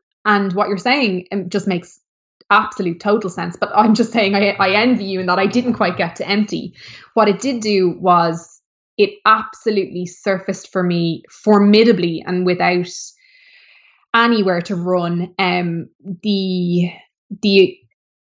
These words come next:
spectrum of suppressed emotion that I needed to face. The shame, the anger, the guilt, you know, again, this is, uh, detailed to the best of my ability in the pages of Jump,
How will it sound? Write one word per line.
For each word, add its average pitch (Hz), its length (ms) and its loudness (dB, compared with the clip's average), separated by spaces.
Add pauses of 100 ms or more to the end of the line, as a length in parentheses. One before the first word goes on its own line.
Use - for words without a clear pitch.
(140)
spectrum 214 720 0
of 175 100 -6
suppressed - 580 -6
emotion 175 400 -2
that 165 100 -2
I 165 80 -2
needed 180 480 0
to - 240 -12
face. - 640 -8
The 202 80 4
shame, 190 720 2
the 180 200 -2
anger, 180 680 0
the 175 80 -4
guilt, 175 560 2 (520)
you 190 100 0
know, 170 380 0
again, 214 340 2
this 202 160 0
is, 190 160 -6 (460)
uh, 165 300 -4
detailed 196 540 0
to 170 60 -2
the 170 80 -4
best 175 280 0
of 180 60 -4
my 165 80 -4
ability 175 380 -2
in 165 60 -4
the 170 80 -2
pages 170 380 0
of 160 100 -6
Jump, 175 360 0